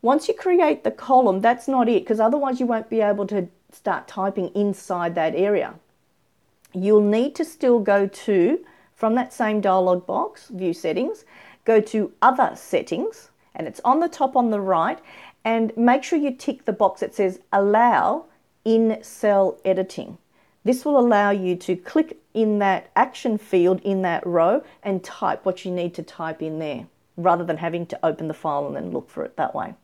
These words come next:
Now, that little tip was by Stuart Snooks, who, um, is from Revolutionize Your Inbox Online training.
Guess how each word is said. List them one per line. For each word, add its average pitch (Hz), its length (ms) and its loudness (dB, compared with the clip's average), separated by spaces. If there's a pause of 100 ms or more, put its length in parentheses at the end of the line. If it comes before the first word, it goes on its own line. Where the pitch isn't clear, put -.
(600)
Now, 226 160 4
that 311 200 4
little 233 300 4
tip - 480 0 (420)
was 214 500 4
by 202 500 2
Stuart 240 640 0 (100)
Snooks, - 760 -2 (300)
who, 240 560 4
um, 202 640 0
is 214 160 0
from 214 300 2
Revolutionize 220 1400 2
Your 185 400 4
Inbox 208 480 2 (100)
Online 190 720 2
training. 247 500 -2